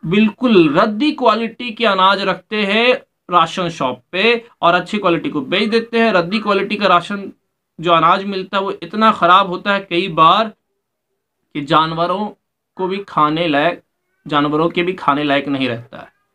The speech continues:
ये एक प्रॉब्लम इसमें देखने को मिलता है। साथ साथ में पीडीएस डीलर अपनी मनमानी से बाज नहीं आते हैं, वो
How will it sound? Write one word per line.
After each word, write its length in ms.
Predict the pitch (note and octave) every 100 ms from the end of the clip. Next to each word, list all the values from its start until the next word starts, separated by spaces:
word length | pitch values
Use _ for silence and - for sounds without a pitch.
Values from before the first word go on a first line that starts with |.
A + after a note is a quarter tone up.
| _ _ _ -
ये 280 | C#3 G3 G#3+
एक 140 | G3+ _
प्रॉब्लम 420 | E3 D#3 D#3 F3 F3+
इसमें 260 | F3 E3+
देखने 260 | D#3 D#3 D#3+
को 100 | D#3+
मिलता 380 | D3+ C#3+ C#3+ C#3
है। 120 | C3+ _ _ _ _
साथ 160 | F3+ G#3
साथ 220 | A3 A#3+
में 160 | A#3 A3+
पीडीएस 420 | F#3+ F#3+ A#3+ G#3+
डीलर 220 | F3 G3+
अपनी 260 | A3 G#3 A3
मनमानी 440 | F3+ E3 C#3+ D3+
से 120 | E3+ F#3+
बाज 360 | C#3+ C3+ D#3 D3+
नहीं 200 | D#3+ E3+
आते 260 | E3+ E3+
हैं, 180 | G3 A3+ A#3+ _ -
वो 380 | C#3+ F3 F3